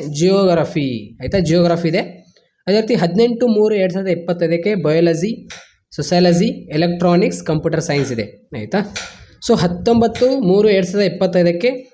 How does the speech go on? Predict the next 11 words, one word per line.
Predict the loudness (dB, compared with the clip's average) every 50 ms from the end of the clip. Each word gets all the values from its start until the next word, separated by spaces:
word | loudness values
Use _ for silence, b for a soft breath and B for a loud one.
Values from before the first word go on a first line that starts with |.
| B -2
ಹಿಂದೂಸ್ತಾನಿ | 0 2 2 2 2 0 0 2 2 4 4 4
ಮ್ಯೂಸಿಕ್, | 4 2 2 0 -2 -6 -10 -18 _ -6 -4 -4
ಇನ್ಫಾರ್ಮೇಷನ್ | -2 0 0 0 2 2 2 2 0 0 0
ಟೆಕ್ನಾಲಜಿ, | 0 0 0 0 0 0 0 0 0 0 0 0
ರಿಟೇಲ್, | -2 0 0 0 2 2 0 0 -2
ಆಟೋಮೊಬೈಲ್, | -2 -2 -2 -2 -2 0 0 0 0 -2 -2 -2
ಹೆಲ್ತ್ | 0 0 -2 -2 -2 -2
ಕೇರ್, | 0 0 -2 B B B B B B B 0 2
ಬ್ಯೂಟಿ | 2 2 2 2 0 0 0 0
and | -2 -2 -2 -2 -2 -2
ವೆಲ್ನೆಸ್ | 0 0 0 -2 -4